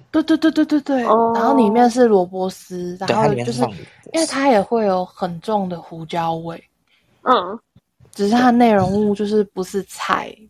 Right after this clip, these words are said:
Speaker 1: 就是萝卜丝。
Speaker 3: 嗯。它的形式就是像
Speaker 2: 菜包米吗？
Speaker 3: 那个菜包米是什么？
Speaker 1: 就是菜包啊。
Speaker 3: 哦，
Speaker 2: 就是
Speaker 3: 形式就很像胡椒饼啊。
Speaker 2: 萝卜丝这样。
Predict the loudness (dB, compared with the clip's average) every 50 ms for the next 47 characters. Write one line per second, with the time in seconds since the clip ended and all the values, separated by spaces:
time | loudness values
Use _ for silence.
0 | -18 -8 -8 -8 -6 -4 -4 -2 -2 -2 -4 -8 -14 _ _ _ _ _ _ _
1 | _ -12 -12 -12 -14 -16 -16 -14 -14 -16 -18 -20 -20 -20 -20 _ _ _ _ _
2 | _ _ _ _ _ _ -20 _ _ _ _ 2 2 4 4 0 0 0 0 0
3 | 0 0 0 0 0 0 0 2 2 2 2 2 2 0 2 2 -2 -2 -2 -2
4 | -2 -4 -8 -12 -14 -20 -20 _ _ _ _ -14 -12 -8 4 6 6 6 8 8
5 | 6 8 8 6 4 0 -8 -14 -14 -14 -14 -14 -16 _ _ _ _ _ _ _
6 | _ _ _ -20 -20 _ _ _ _ -4 0 0 2 2 0 -2 0 -4 -4 -4
7 | -6 -8 -12 -12 -20 _ _ _ _ _ _ _ _ _ _ _ _ _ -4 -4
8 | -4 -4 -2 4 4 4 4 4 2 0 0 -2 -6 -12 -18 -20 _ _ _ _
9 | _ 0 0 2 2 -2 -4 -4 -4 -6 -8 -10 -12 -14 _ _ -4 -4 -2 2
10 | 4 4 4 6 6 6 6 4 6 6 4 4 4 2 -2 -2 -2 -2 -4 -4
11 | -6 -6 -8 -8 -6 -6 -6 -6 -6 -10 -18